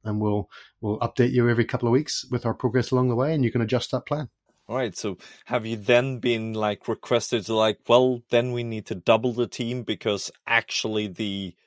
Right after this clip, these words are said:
Speaker 2: backlog is so big that the marketing t-,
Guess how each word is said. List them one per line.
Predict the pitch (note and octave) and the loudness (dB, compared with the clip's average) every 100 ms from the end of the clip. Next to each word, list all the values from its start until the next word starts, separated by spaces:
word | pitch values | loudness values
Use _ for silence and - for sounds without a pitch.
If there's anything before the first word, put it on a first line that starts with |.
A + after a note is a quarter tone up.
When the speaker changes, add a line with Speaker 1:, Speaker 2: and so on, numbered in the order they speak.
| F2+ | -14
Speaker 2:
backlog | F#2+ - A2 - - G#2 G#2+ - | -6 0 0 0 -2 -2 -2 -4
is | A#2 A2+ - - | -6 -4 -6 -12
so | - - G2 | -8 -4 -4
big | F2 A#2 A#2 A2 | 0 0 0 0
that | A2 - - | -2 -2 -6
the | G2+ | -4
marketing | G2+ G2+ G2 G2+ - G#2 G#2 G2 | -6 -4 -4 -6 -8 -10 -8 -12
t-, | - | -14